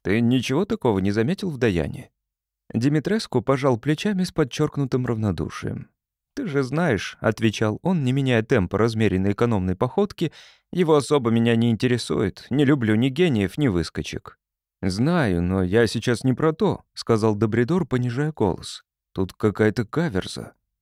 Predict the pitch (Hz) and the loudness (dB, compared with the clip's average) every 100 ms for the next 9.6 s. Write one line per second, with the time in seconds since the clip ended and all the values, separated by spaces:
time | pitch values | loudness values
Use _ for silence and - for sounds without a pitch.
0 | _ 104 113 107 139 - 101 92 104 110 | _ 2 2 2 0 0 0 0 0 0
1 | 107 113 104 107 120 139 107 82 - - | 2 0 0 0 -2 -2 -2 -2 -4 -12
2 | - _ _ _ - 120 - 98 107 107 | -16 _ _ _ -8 -4 -2 0 0 2
3 | 110 104 95 95 - 113 104 113 - 117 | 4 4 2 0 0 -2 0 -2 0 -2
4 | - 131 147 80 - - - - _ _ | -4 -4 -2 -2 -6 -14 -20 -20 _ _
5 | 160 190 180 139 - 87 92 90 95 - | 0 0 2 0 0 0 0 2 -2 -2
6 | - - - - _ _ _ _ _ _ | -6 -6 -10 -18 _ _ _ _ _ _
7 | - 120 156 - 202 220 - 208 208 175 | -2 0 0 0 -2 -2 -2 -2 0 0
8 | 156 135 160 160 117 113 117 117 113 - | 2 0 0 0 0 -2 -2 -2 -4 0
9 | 92 - 76 69 - | 0 0 -6 -8 -12